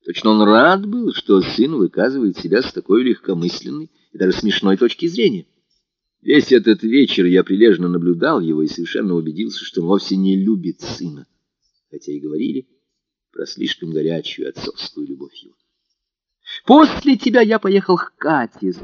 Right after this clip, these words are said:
сыпал свой рассказ Алёша. «Я уже сказал, что мы только в это утро совершенно узнали друг друга, и странно как-то это произошло, не помню даже.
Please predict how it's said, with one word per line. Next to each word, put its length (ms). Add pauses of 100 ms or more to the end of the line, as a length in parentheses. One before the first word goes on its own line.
сыпал 400
свой 280
рассказ 480
Алёша. 380 (360)
«Я 300
уже 380
сказал, 400
что 180
мы 100
только 240
в 80
это 340
утро 320
совершенно 460
узнали 600
друг 260
друга, 380 (160)
и 200
странно 1000
как-то 360
это 120
произошло, 440
не 120
помню 380
даже. 280